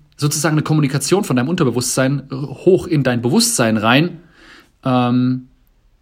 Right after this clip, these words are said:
dass du auf Dinge Acht geben sollst. Ja? Ähm, zum Beispiel Eifersucht. Wenn wir Eifersucht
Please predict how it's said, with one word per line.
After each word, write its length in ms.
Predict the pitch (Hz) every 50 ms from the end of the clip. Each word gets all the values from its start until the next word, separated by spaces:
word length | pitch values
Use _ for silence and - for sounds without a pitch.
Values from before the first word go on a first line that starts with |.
| _ _ _ _ _
dass 160 | - 139 -
du 80 | - 160
auf 80 | -
Dinge 220 | - 151 143 - -
Acht 200 | 135 - - -
geben 220 | 120 104 107 95
sollst. 260 | 95 98 104 104 -
Ja? 220 | 123 127 143 160 156 156 - - - - - - _ -
Ähm, 280 | 147 147 139 147 143 135
zum 100 | - 170
Beispiel 260 | 147 147 - 180 -
Eifersucht. 720 | - 156 175 175 175 151 - 120 110 95 - - - - _ _ _ _ _ _ _ _ _ _ _ _ _ _ _ _ _ -
Wenn 100 | 123 131
wir 140 | 156 - -
Eifersucht 600 | 208 240 233 214 170 - - 139 123 - -